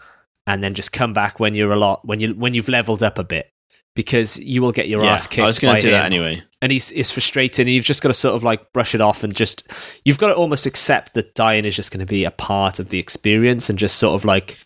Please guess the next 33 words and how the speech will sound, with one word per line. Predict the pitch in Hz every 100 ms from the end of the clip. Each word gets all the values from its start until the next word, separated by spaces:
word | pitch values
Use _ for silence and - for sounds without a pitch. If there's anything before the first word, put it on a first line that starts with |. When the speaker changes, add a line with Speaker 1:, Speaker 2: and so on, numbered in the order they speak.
| _ 110
Speaker 1:
know | 123 135 139
when | 127 131 131 127
it's | 135 -
getting | 131 127
too | 120 131
much | 123 127 -
and | 113
just | 107 -
leave | 104 117 123
it. | 143 - _
And | 117 143
that's | 113 139
why | 123
this | 139 -
game | 120 117 113 110 - - -
Speaker 2:
But | 254
this | 196 - - - - _ _ _ _ -
Speaker 1:
Go | 110
on. | 101 104 _ _ _ _ _ _ -
Speaker 2:
I | 120
was | 127
gonna | 147
say, | 151
this | 139 147
brings | - 139
me | 123
on | 120 113
to | 113 113 107 87 - _ _ -
my | 101
next | 110 113 -
point, | 110 98 101
which | -
is, | 107 -